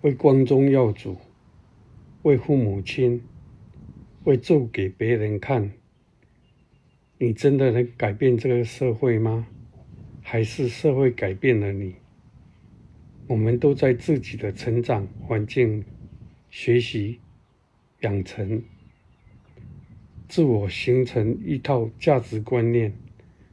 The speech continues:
和思想体系。没有谁能去改变谁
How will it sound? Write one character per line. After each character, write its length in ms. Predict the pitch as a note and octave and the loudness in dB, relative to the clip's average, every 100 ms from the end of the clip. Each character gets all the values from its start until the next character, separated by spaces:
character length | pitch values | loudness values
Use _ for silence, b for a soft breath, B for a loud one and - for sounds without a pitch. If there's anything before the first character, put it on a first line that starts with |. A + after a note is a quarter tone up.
| b | b
和 160 | - B2+ | -2 0
思 300 | A2 - C#3+ | 0 -4 -4
想 280 | B2+ A#2+ A2+ | -2 -2 -2
体 200 | G#2+ G2 | -4 -10
系。 400 | - - A2+ G2 - - _ _ _ b b b b b _ _ _ _ _ | -12 -10 -8 -8 -14 -20 _ _ _ b b b b b _ _ _ _ _
没 180 | A#2 C3 | 2 6
有 160 | D3 | 6
谁 260 | A#2 - B2+ | 4 4 4
能 180 | A2+ A2+ | 4 0
去 180 | A2 C3 | -2 -6
改 220 | - G2+ | -4 -6
变 260 | G2 C3 A2+ | 0 2 2
谁 340 | - G2+ G2+ | -2 -6 -6